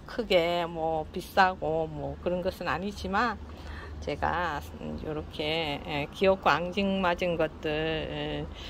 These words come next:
좋아하다 보니까 이렇게 많이 늘어났어요. 나날이 늘어나고 있고요. <laughs> 뭐 크게 뭐 비싼 거 뭐 사서 뭐 들여서 키우고 그렇게 하진 않지만, 제가 잎꽂이도 하고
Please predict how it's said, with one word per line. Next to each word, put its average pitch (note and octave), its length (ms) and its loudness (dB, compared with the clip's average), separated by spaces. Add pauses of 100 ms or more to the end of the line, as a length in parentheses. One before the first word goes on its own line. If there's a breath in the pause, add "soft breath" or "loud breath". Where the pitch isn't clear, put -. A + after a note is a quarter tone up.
(340 loud breath)
좋아하다 G3+ 480 6
보니까 E3 840 2
이렇게 E3 460 2
많이 D#3+ 320 0
늘어났어요. F3+ 1200 4
나날이 E3+ 420 0
늘어나고 F3 560 2
있고요. F3 600 0 (100)
<laughs> - 1120 -4
뭐 G3+ 160 4
크게 C#4 640 8
뭐 A3+ 180 6
비싼 B3+ 440 6
거 G#3+ 580 4
뭐 F#3 120 4
사서 G#3 920 4
뭐 E3+ 200 2
들여서 G3+ 400 2
키우고 A3 360 2
그렇게 G#3+ 400 0
하진 G#3 320 2
않지만, E3+ 760 0
제가 D#3+ 340 -4 (640 loud breath)
잎꽂이도 G#3+ 560 8
하고 A3 920 6